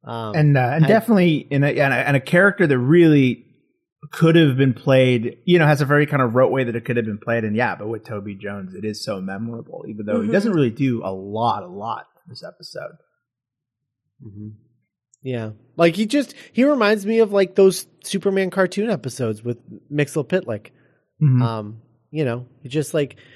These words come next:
Speaker 1: shows up. Like, I, <laughs> I love that he, he quotes Jackie Tyler when he's just like, "You and me alone on the tardis,
Speaker 3: <laughs>
Speaker 1: anything could happen." <laughs> Like, I just, I love that.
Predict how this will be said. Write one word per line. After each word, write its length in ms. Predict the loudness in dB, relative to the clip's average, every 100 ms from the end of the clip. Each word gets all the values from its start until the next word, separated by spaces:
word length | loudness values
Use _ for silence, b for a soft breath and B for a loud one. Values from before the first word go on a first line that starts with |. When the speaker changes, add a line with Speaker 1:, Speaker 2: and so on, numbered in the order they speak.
| b
Speaker 1:
shows 320 | 0 4 4
up. 160 | 2 2
Like, 140 | 2
I, 260 | 2 2 0 -6 -18
<laughs> 200 | -14 0
I 100 | 4
love 300 | 6 6 4
that 100 | 0
he, 400 | 0 -2 -2 -4 _ _ -14
he 260 | -6 -6
quotes 680 | -6 -4 2 4 2 -2 -18 b b b b -10
Jackie 460 | 0 0 0 -4 -4
Tyler 600 | -2 0 2 2 2 0
when 440 | -2 0 -2 -10
he's 220 | -6 -6 -2
just 280 | -2 0 0
like, 240 | 0 -2 B B -4
"You 280 | 4 6 6
and 120 | 4
me 280 | 2 4 4
alone 540 | 4 6 6 6 4
on 120 | 0 -2
the 80 |
tardis, 560 | -4 0 2 2 2 2 0 0
Speaker 3:
<laughs> 140 | -8
Speaker 1:
anything 480 | 2 2 2 0 0
could 140 | 0 2
happen." 580 | 2 2 2 2 2
<laughs> 120 | 2 2
Like, 180 | 2
I 140 | 2 2
just, 420 | 2 0 0 -16 _ _ _ _ _ B -14 0
I 40 | 2
love 580 | 6 6 6 2 0
that. 540 | 0 0 0 -4 -4